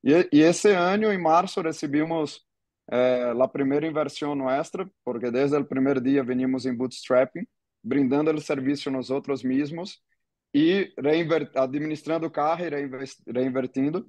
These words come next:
por parte de Coy Ventures. Toda nuestra inversión que recibimos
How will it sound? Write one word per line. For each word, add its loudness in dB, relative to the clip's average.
por 4
parte 6
de -2
Coy 0
Ventures. -8
Toda 6
nuestra 2
inversión -2
que -6
recibimos -2